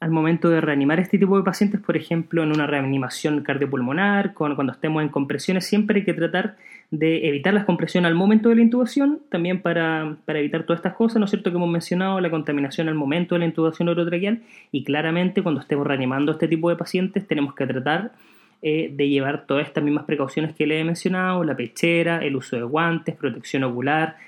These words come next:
la mascarilla adecuada, N noventa y cinco, etcétera. Y bueno, eso ha sido todo por hoy. Espero que les haya gustado el capítulo del día de hoy. La verdad es que yo sé que es bastante diferente al tipo de capítulos que estoy acostumbrado a subir, ¿no es cierto? Que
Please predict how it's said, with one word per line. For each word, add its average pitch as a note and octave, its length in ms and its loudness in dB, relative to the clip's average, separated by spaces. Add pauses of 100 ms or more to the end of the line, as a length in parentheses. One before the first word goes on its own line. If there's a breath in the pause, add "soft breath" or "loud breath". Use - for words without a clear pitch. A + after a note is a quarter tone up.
(100)
la C#3 80 -4
mascarilla C#3 540 -2
adecuada, C#3 420 -2
N C#3 140 -2
noventa C3 320 -4
y - 20 -10
cinco, G3+ 520 0
etcétera. - 520 -10 (1300)
Y A3 280 6
bueno, G#3 300 2 (300)
eso F#3+ 340 0
ha E3+ 40 -6
sido F3 540 0 (440)
todo E3 240 0
por C#3+ 160 0
hoy. C#4+ 200 4 (280 loud breath)
Espero F#3 320 0
que F3 60 2
les E3+ 140 2
haya G3 100 4
gustado B3+ 460 0
el A#3+ 100 0
capítulo A#3 480 2
del G#3+ 100 2
día A3 140 2
de B3 80 2
hoy. A#3+ 40 2
La F3+ 120 2
verdad F3 160 0
es F#3 60 -10
que - 360 0
yo D3+ 140 -6
sé E3+ 160 -2
que F3+ 80 4
es F3 40 4
bastante F3+ 400 2
diferente E3+ 600 2
al C#3 300 -2
tipo D3+ 260 2
de C#3 60 0
capítulos D#3 360 0
que D3+ 120 -4
estoy D3+ 200 -2
acostumbrado C3+ 460 0
a - 20 -10
subir, E3 260 2
¿no G3 100 2
es F#3 60 0
cierto? F#3 240 -2
Que C#3+ 260 -6